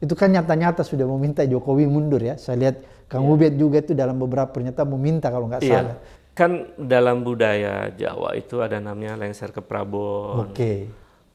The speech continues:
Speaker 2: Eh, ada Pandito dan seterusnya. Ada, ada tradisi-tradisi apa, diksi-diksi, eh, etik Jawa begitu.
Speaker 1: Hmm.
Speaker 2: Eh, jadi kalau orang itu merasa bersalah, itu kalau merasa.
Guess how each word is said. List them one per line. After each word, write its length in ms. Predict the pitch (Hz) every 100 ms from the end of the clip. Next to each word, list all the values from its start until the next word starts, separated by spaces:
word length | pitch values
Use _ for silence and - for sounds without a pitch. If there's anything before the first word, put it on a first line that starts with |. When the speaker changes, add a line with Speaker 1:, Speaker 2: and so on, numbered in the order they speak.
| _
Speaker 2:
Eh, 380 | - 120 110 110 117
ada 220 | 117 104 - _ -
Pandito 500 | 165 107 98 120 107
dan 160 | 98
seterusnya. 260 | 98 113 127
Ada, 120 | 143
ada 120 | 127 127
tradisi-tradisi 760 | 127 120 107 107 120 101 117
apa, 240 | 127 -
diksi-diksi, 680 | 117 120 - 123 113 - 107 101 101 98 -
eh, 240 | - 107 -
etik 260 | - 107
Jawa 320 | - 104 98 101
begitu. 480 | 95 95 113 135 208 - -
Speaker 1:
Hmm. 420 | 113 107 104 120 _ _
Speaker 2:
Eh, 480 | - - 117 110 107 104
jadi 240 | 107 117 -
kalau 360 | 123 120 117
orang 540 | - 123 110 107 110 -
itu 460 | 113 _ - 107
merasa 840 | 101 104 101 104 104 101 104 107 101
bersalah, 560 | 101 - 117 104 90 - _ _ -
itu 100 | 120
kalau 180 | 120 110
merasa. 340 | 98 104 -